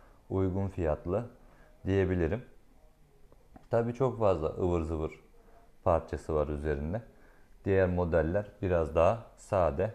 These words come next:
Ama genel anlamda ben beğendim. Tabii bu tabanca çok olmuş sahibi alalı. Şuralardan biraz pas yapmaya başlamış. Ama işleme olarak da böyle tam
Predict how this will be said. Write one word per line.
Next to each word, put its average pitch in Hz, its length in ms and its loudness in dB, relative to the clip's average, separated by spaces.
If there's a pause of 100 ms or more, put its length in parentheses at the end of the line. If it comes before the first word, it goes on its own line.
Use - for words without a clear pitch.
(880)
Ama 113 340 2 (360)
genel 117 380 2
anlamda 85 560 0
ben 98 220 -2
beğendim. 98 420 0
Tabii 92 220 0
bu 95 80 -8
tabanca 101 580 0
çok - 320 -4 (220)
olmuş 80 480 -4 (120)
sahibi 76 520 0 (800)
alalı. 80 440 -2 (220)
Şuralardan 82 640 -2
biraz 80 300 -6 (300)
pas - 280 -8
yapmaya 82 380 -4
başlamış. 78 640 -8 (520)
Ama 87 240 -4 (240)
işleme 98 400 -2
olarak 95 440 2
da 87 120 -2
böyle 82 260 0
tam 92 240 -2